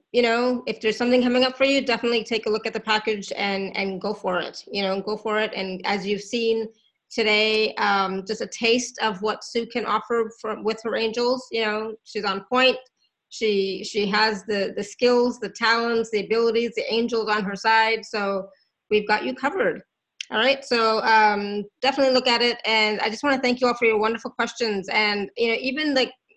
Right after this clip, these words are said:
some of the stuff that we talked about, if it didn't apply to you right now, there's so much wonderful wisdom and so many of these easy remedies, right? And as well as all the different angels that are available to support you. Um, sometimes if you don't even know the name, just ask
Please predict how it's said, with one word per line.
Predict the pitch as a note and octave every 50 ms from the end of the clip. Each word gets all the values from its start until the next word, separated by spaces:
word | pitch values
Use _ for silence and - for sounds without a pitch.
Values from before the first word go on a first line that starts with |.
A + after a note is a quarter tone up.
| _ -
some | - - - C4 C4+ C#4
of | C#4
the | C4+
stuff | B3+ - C4+ C4 C4
that | A#3+ A3
we | A#3
talked | A3 - A3+ C#4 C#4 - -
about, | - A3+ G#3+ G#3 - -
if | - B3 -
it | A#3+ G#3+
didn't | C4+ D4 D#4 D4+ C#4+
apply | C4+ C#4+ - C4 B3
to | A#3 A#3
you | A3+ G#3+
right | A3 A3+ A#3 A3
now, | A3 A3+ A3 G#3+
there's | A#3 B3+ B3+ - - -
so | - B3 B3 B3+ C4+
much | B3+ B3+ B3+ B3 B3+
wonderful | A#3+ A#3+ A#3 A3+ G#3 - A3+ G#3
wisdom | G#3+ A#3 A3+ - A#3 G3+
and | F#3+ G3 G3
so | - - A#3 A#3+
many | B3 B3 A#3+ A#3+
of | A3+ -
these | A3+ A3 G#3+ F#3+ F#3 _ _ _ _ _ _ _ C#4
easy | C#4 D4 D4+ C4+ C4 D4 C#4 C4
remedies, | A#3 A#3 A#3+ B3 B3+ A3+ G#3 F#3 E3+ E3+ F3+ F#3
right? | G#3 A3 B3 B3
And | - A3 A3 G#3
as | A3 A3 - -
well | A#3 A#3+ B3+ C4+ B3+ -
as | A3+ A3+ A3 G#3+ G#3 F#3+ F#3 - _ _ _ _ _ -
all | G#3+ A3 A#3 C4+ C#4+ C#4+
the | C#4+ C4+
different | A#3+ B3+ B3 B3 A#3 A3
angels | A#3 A#3+ B3 A#3 A3 A3 G#3+ G#3 F3+
that | G#3+ A3 B3 C4+ - - B3
are | C4+ E4+ A4+ A#4 A4+
available | - F4+ F#4 G#4 A4+ A4 C#4+ G#3+ G3 G3 G3+ G#3+ B3+ - _
to | - B3
support | G3+ - B3 - - C4 C#4 C4
you. | A#3+ G#3 F#3+ F#3 G3 G#3 G3+ - _ _ _ _ _ _ _ - -
Um, | A#3 A3+ A3+ A#3
sometimes | - C#4+ C#4 C4+ D4+ C#4+ C4
if | B3+ -
you | B3+
don't | B3+ C4 C4
even | C4 B3+ B3
know | B3 A#3+ A3
the | A#3 A#3+
name, | A#3 A#3+ B3 C4 C4 B3+
just | B3 A#3+ B3 - - -
ask | A#3+ B3 A3+ G3 G3+ C#4 - -